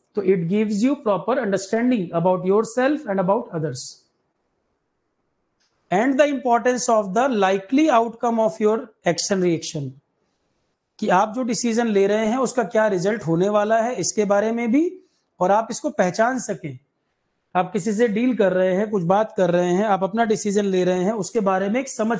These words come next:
विकसित करना। तो वैल्यू सबकॉन्शियसली आपको एक नॉलेज दे रहा है, आपके सबकॉन्शियस माइंड में एक चीज डाल रहा है कि कैसा आपको व्यवहार होना चाहिए। कोई आपके साथ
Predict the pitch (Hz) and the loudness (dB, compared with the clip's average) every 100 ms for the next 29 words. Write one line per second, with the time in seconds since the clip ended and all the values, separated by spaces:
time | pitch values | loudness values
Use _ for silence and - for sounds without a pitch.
0 | - 190 - 180 170 151 143 131 _ _ | -4 -4 -4 -2 -2 -2 -4 -8 _ _
1 | _ _ _ _ _ _ 190 180 185 196 | _ _ _ _ _ _ -2 2 2 2
2 | 247 311 269 - 214 208 202 190 196 - | 0 0 -2 -2 -2 0 -2 0 -2 -2
3 | 277 262 233 - 233 233 233 175 190 240 | 0 0 0 -2 0 0 -4 -2 0 0
4 | 214 196 196 190 185 180 185 - 185 180 | -2 -2 0 0 0 -6 -4 -2 -2 -2
5 | 220 214 214 214 214 220 - _ 226 254 | -2 0 0 0 0 -2 -6 _ -2 -2
6 | 220 170 185 185 190 208 285 - _ _ | -2 0 0 2 0 0 -2 -16 _ _
7 | _ 196 170 190 185 - 262 285 - 185 | _ -8 0 0 0 0 0 0 -2 0
8 | 196 - 214 202 160 185 160 165 185 226 | 0 -2 -2 0 2 2 2 2 2 2
9 | 214 240 277 - _ _ _ _ _ 196 | 0 0 -4 -8 _ _ _ _ _ 2
10 | 247 254 233 240 220 226 | 2 2 0 -2 -2 -2